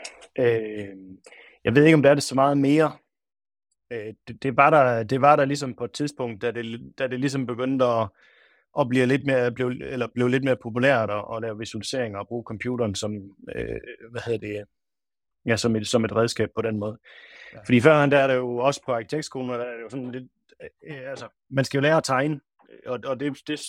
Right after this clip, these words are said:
Speaker 1: det, og det synes jeg også er en super god idé, fordi det er vigtigt at kan,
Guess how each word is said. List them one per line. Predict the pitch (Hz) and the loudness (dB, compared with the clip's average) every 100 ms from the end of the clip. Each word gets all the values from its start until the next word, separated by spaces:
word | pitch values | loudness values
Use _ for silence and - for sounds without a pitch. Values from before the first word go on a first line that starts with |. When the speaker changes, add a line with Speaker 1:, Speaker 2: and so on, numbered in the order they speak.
| - 151 | -10 -6
Speaker 1:
det, | 151 135 123 | -2 -2 0
og | 123 | -2
det | 143 | -4
synes | 170 143 | -2 0
jeg | |
også | 131 139 135 | 2 0 -2
er | |
en | 117 | -4
super | - 143 120 | -6 -6 -6
god | 131 117 | -4 -4
idé, | 127 117 | -4 -6
fordi | 113 | -10
det | 113 | -6
er | 123 | -2
vigtigt | 127 147 127 | -2 -2 -4
at | 107 | -6
kan, | 127 107 | -6 -8